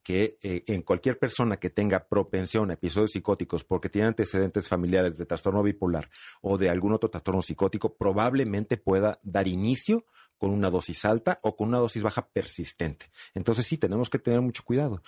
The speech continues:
Además, hay otra cosa que vale la pena mencionar, que el, el uso de sustancias, si, si con un trastorno mental ya no, se nos fue empobreciendo la vida, porque da más flojera hablar con los demás, porque no podemos ir al trabajo, porque dejamos de leer,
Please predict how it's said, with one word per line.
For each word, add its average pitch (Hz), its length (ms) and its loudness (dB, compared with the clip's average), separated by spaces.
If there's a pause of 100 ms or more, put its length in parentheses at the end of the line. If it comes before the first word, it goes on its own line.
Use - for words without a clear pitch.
(260)
Además, 151 400 2
hay 165 80 6
otra 165 180 2
cosa 139 320 0
que 101 100 -2
vale 123 180 4
la 123 140 2
pena 113 260 4
mencionar, 95 400 0 (380)
que 127 340 0 (500)
el, 120 240 2
el 113 320 2
uso 151 300 2
de 147 80 0
sustancias, 127 400 -2
si, - 260 0
si - 180 -4
con 135 140 2
un 170 80 0
trastorno 156 360 0
mental 127 380 2
ya 123 160 2
no, 139 140 -2
se - 120 -6
nos 113 140 0
fue 127 120 2
empobreciendo 110 600 0
la 107 140 4
vida, 104 320 -2 (300)
porque 101 260 0
da 107 140 4
más 113 220 -2
flojera 110 380 2
hablar 101 200 4
con 101 140 -2
los 95 120 0
demás, 104 300 2
porque 92 220 -6
no 95 120 2
podemos 101 340 0
ir 101 80 4
al 98 80 0
trabajo, 101 380 0
porque 85 200 -6
dejamos 101 400 0
de 95 100 0
leer, 107 280 0